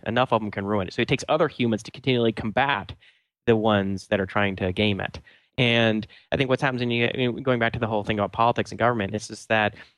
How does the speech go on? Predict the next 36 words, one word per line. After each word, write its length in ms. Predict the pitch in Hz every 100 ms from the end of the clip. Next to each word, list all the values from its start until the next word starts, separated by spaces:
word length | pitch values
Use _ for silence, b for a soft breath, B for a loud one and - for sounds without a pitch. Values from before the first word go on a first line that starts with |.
| _ -
you 60 |
know, 360 | 117 107 104 101
you 120 | 117
can 100 | 131
set 100 | 131
up 80 | -
this 140 | 104 -
great 280 | 127 131
thing 380 | - 120 117 113
of, 120 | 98
like, 360 | 98 95 95 - B B B
uh, 280 | - - - -
you 140 | 101
know, 240 | - - -
this, 340 | - - -
um, 460 | - - - - - _ - -
you 100 | 110
know, 160 | 107
you 140 | 104 101
have 120 | 101
a 80 | 98
legislative 680 | 104 104 - 160 147 135 120
and 80 | 101
executive 520 | 110 135 127 123 113
and 80 | 95
judicial, 760 | 95 131 131 131 120 120 117
and 80 | 98
you 60 | 95
do 120 | 107
all 120 | 135
these 200 | 143 -
things 260 | 139 127 113
to 60 |
try 220 | - 117
and 120 | 113 107
keep 380 | - 123 104